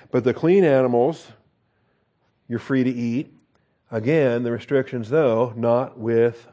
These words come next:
the blood. Do not eat the blood. The blood is the life. The blood is the nephesh. You shall not eat nephesh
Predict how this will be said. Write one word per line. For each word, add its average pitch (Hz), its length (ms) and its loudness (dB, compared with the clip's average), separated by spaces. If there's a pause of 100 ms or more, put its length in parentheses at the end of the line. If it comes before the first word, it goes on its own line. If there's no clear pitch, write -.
(120)
the 120 120 -6
blood. 110 520 -2 (920)
Do 120 160 -2
not 147 420 0
eat 131 480 -2
the 123 160 -4
blood. 120 540 0 (100)
The 107 120 -14
blood 120 500 0
is 120 380 -2
the 123 300 -8
life. 113 440 -6
The 113 80 -8
blood 113 300 -4
is 117 180 -6
the 123 120 -8
nephesh. 120 680 -6 (360)
You 117 140 -2
shall 123 300 -2
not 139 280 -2
eat 120 400 -6
nephesh 113 640 -4